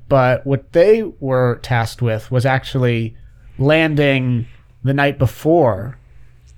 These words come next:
behind enemy lines to, to disrupt supply lines and troop movements and,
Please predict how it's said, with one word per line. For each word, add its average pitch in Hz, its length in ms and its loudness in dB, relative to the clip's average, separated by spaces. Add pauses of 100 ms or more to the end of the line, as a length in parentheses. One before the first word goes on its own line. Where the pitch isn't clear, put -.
(100)
behind 139 500 2
enemy 135 300 -2
lines 123 840 -4 (320)
to, 113 600 -2 (800)
to 117 540 0 (1000)
disrupt 147 720 0
supply 139 600 -2
lines 131 500 -2
and 123 120 0
troop 143 280 -2
movements 131 840 -2
and, 120 600 -4